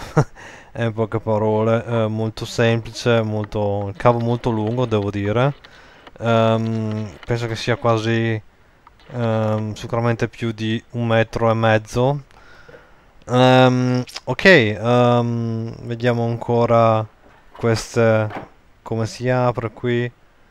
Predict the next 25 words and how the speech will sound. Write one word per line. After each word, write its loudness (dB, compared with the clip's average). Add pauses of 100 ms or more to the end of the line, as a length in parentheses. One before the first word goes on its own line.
(680)
Prendo 0
un'altra 2
lampada 2
in -2
mano. 0
Mamma 2
mia, 0
ho -4
paura -2
che -8
mi -6
cada. -4
<laughs> -20 (720)
Eh, -4
rotonda. 0 (1080)
Già -2
dà, 4
dà, 6
dà 6
l'impressione, 4 (840)
eh, 2
dà 4
una 6
bella 6
impressione. 2